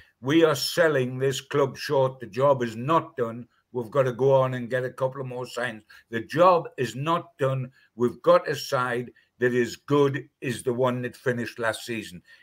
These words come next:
And it finished the season well, and that was lovely, and that was terrific. But you,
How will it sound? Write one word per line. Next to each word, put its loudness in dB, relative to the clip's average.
And 0
it -2
finished -4
the -2
season -8
well, 2
and 0
that 0
was -4
lovely, 2
and 2
that -2
was -8
terrific. -2
But 8
you, 0